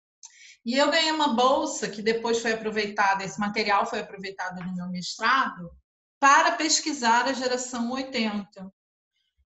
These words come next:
É, e por que que eu me interessei pela geração oitenta? Porque me entregava como, como repórter.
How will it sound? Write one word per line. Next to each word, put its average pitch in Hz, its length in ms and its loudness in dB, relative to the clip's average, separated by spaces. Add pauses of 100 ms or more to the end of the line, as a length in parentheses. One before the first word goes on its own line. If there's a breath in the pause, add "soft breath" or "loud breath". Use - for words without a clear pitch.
(120)
É, 208 460 -4 (400)
e 311 100 -2
por 415 220 0
que 370 160 2
que 359 80 -2
eu 320 40 -2
me 311 100 -4
interessei 262 460 2
pela 233 200 -2
geração 220 480 -2
oitenta? 196 720 -6 (300)
Porque 262 240 -8
me 302 160 -4
entregava 254 1000 2
como, 202 440 -6
como 277 240 -8
repórter. 277 720 -6